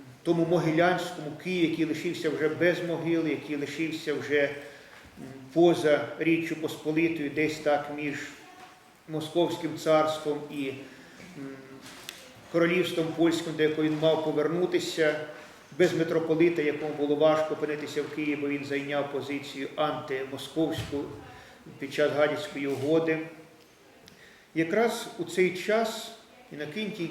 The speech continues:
Гізель вміє зберігати традиції київського православ'я, котрі будуть нещівно критиковані, його книги будуть заборонені у Росії. Ця постать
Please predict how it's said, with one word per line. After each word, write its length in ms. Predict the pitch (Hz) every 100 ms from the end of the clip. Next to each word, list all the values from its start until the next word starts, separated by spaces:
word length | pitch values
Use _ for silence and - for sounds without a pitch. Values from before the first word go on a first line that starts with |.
| 165
Гізель 280 | 208 190 185
вміє 480 | 147 156 202 202 170
зберігати 540 | - 147 139 175 165
традиції 840 | - 147 151 170 - 156 147 147 - - -
київського 480 | 175 170 170 156 156
православ'я, 600 | 147 143 - 175 175 156
котрі 220 | 151 151
будуть 300 | 151 147 -
нещівно 420 | 156 - 185 160
критиковані, 720 | 151 151 147 - 175 165 156
його 160 | 143 -
книги 180 | 151 147
будуть 260 | 143 139
заборонені 800 | 131 139 151 170 165 160 151 151 - - -
у 60 | 151
Росії. 760 | - - 151 147 147 147 - - - - - - - - - - - - _ _ _ - - - - - _ _ _ _ _ - - _ _ _ -
Ця 120 | 240
постать 480 | 277 254 - 220